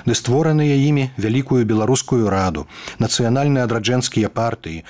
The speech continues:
Новік называе ліберальна-буржуазнымі. Прытым тэрмін «буржуазны» у кнізе не тлумачыцца, але з кантэксту вынікае, што гэта нешта кепскае. А, цытую,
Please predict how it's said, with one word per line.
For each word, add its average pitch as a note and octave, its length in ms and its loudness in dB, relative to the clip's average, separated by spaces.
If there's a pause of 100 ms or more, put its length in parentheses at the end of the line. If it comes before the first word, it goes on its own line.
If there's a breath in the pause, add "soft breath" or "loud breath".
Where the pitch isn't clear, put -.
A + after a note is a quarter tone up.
(180 loud breath)
Новік D#3 400 0
называе A#2 640 0
ліберальна-буржуазнымі. G#2+ 1500 -2 (400 loud breath)
Прытым C#3 280 0
тэрмін C#3+ 360 0 (120)
«буржуазны» A2+ 800 0 (260 loud breath)
у F#2 80 -4
кнізе G#2+ 300 0
не C3 100 0
тлумачыцца, - 680 -2 (200 loud breath)
але G#2 160 0
з - 60 -4
кантэксту D3+ 460 -2
вынікае, A#2+ 400 0
што A2 160 -4
гэта G#2+ 240 -2
нешта G2+ 340 -2 (140)
кепскае. E2 640 -4 (680 loud breath)
А, A2+ 240 2 (160)
цытую, A2 400 0